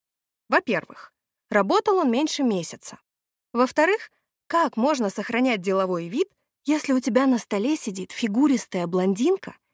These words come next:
и задорно мотает алой туфелькой на острой шпильке?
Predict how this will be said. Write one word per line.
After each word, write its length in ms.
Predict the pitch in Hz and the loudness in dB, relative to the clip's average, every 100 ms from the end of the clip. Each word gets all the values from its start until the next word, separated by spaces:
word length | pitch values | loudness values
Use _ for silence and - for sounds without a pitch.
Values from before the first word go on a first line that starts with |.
| _ | _
и 80 | 233 | -2
задорно 480 | 202 185 185 320 339 | 2 2 2 2 4
мотает 500 | 269 262 254 240 - - | 2 2 0 0 -2 -6
алой 320 | 320 294 269 | -4 -2 -2
туфелькой 600 | - 285 277 247 - 233 | 0 0 0 -2 0 0
на 200 | 190 175 | 2 2
острой 300 | 190 - 185 | 0 -2 -4
шпильке? 640 | - - 180 160 - - | -4 -4 -6 -6 -12 -20